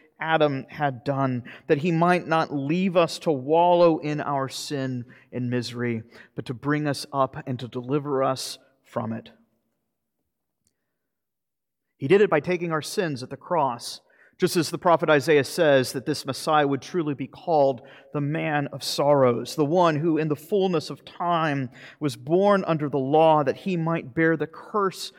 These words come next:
of the law that was due us at the cross,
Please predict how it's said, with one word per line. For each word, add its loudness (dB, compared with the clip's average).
of -6
the 2
law 4
that 0
was -6
due -2
us -6
at -12
the -14
cross, -8